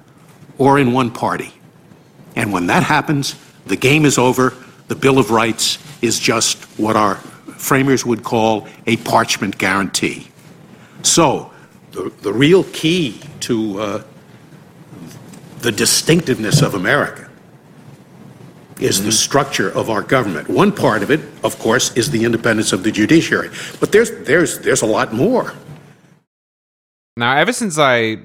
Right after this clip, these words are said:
Speaker 2: heard that, I have been convinced that Scalia was right. And I also think that he's right when he says, as he did in the same address, that we simply do not talk about this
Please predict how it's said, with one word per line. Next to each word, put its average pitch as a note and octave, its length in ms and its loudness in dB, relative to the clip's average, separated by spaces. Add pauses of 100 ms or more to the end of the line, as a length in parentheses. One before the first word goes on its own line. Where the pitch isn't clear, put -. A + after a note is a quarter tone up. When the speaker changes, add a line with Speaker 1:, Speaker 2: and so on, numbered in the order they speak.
(240)
Speaker 2:
heard C3 380 0
that, G#1+ 360 -12 (720)
I A2+ 160 -2
have A2 200 0
been A2+ 160 0
convinced G#2 720 -4
that G2+ 220 0
Scalia F#2+ 1000 -4
was - 180 -12
right. E3+ 380 0 (1080)
And G#2 80 -6
I B2 60 2
also E3+ 360 2
think A#2+ 720 -6
that G#2+ 360 -6
he's G2 480 -6
right G2+ 480 -2
when G#2+ 200 -6
he G2+ 100 -6
says, B2 600 0
as A#2 160 -8
he G#2 220 -4
did A2+ 280 -2
in G2+ 100 -6
the G2 80 -6
same F#2+ 500 -4
address, D#2 640 -12 (840)
that C3+ 80 -10
we D3+ 140 -6
simply G#3+ 540 -2
do D#3+ 360 -4
not E3+ 300 -8
talk B2 460 -2
about G#2 480 -4
this - 480 -10